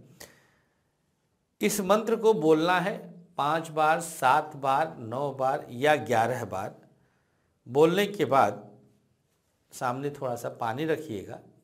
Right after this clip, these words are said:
कोई भी गिलास, ग्लास में, और अपने ऊपर छिड़क लीजिएगा, सो जाइए। तीन शनिवार लगातार करना है, या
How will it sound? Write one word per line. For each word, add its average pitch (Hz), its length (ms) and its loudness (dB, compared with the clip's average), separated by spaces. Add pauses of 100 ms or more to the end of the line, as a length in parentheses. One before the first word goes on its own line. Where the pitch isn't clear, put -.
(100)
कोई 196 140 -4
भी 180 120 -8
गिलास, 135 360 -4
ग्लास 113 280 -10
में, - 180 -20
और 147 200 -4
अपने 147 280 -6
ऊपर 160 360 -8
छिड़क 123 360 -2
लीजिएगा, 92 440 -12 (1080)
सो - 300 -6
जाइए। - 360 -14 (1500)
तीन 214 640 -2
शनिवार 151 920 0
लगातार 131 760 4
करना 120 400 -4
है, 175 440 -10 (240)
या 156 560 4